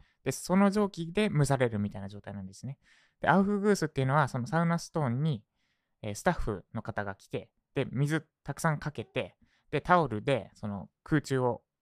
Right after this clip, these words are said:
タオルぶん回して、蒸気を下に下ろして熱くする。室内を熱くした上で、一人一人にタオルでその熱い蒸気をぶっかけていく。熱い蒸気じゃないな。熱い空気をタオルで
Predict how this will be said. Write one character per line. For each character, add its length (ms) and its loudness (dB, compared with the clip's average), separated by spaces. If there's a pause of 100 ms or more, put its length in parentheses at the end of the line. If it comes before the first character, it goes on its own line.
(300)
タ 120 4
オ 40 6
ル 60 4
ぶ 120 0
ん 80 0
回 240 0
し 140 -10
て、 260 -4 (180)
蒸 140 4
気 100 -10
を 40 -6
下 140 -2
に 100 -2
下 120 -4
ろ 80 -2
し 140 -10
て 160 -2
熱 200 -6
く 100 -14
す 120 -10
る。 100 -14 (260)
室 180 -8
内 160 2
を 60 -2
熱 180 -8
く 80 -2
し 100 -4
た 160 2
上 200 2
で、 260 2 (420)
一 160 4
人 80 6
一 40 0 (140)
人 120 0
に 160 2
タ 160 2
オ 20 6
ル 60 -4
で 180 -6
そ 140 -4
の 160 -2
熱 240 -6
い 60 -4
蒸 120 -4
気 120 -12
を 20 -6
ぶ 120 -4
っ 40 -4
か 100 -8
け 80 -6
て 60 -6
い 40 -12
く。 140 -20 (460)
熱 340 -6
い 180 -6
蒸 200 0
気 100 -16
じ 60 -12
ゃ 40 -8
な 60 -8
い 60 -10
な。 120 -14
熱 220 -4
い 60 0
空 220 -2
気 140 -4
を 80 -2
タ 140 -4
オ 60 0
ル 80 -8
で 120 -8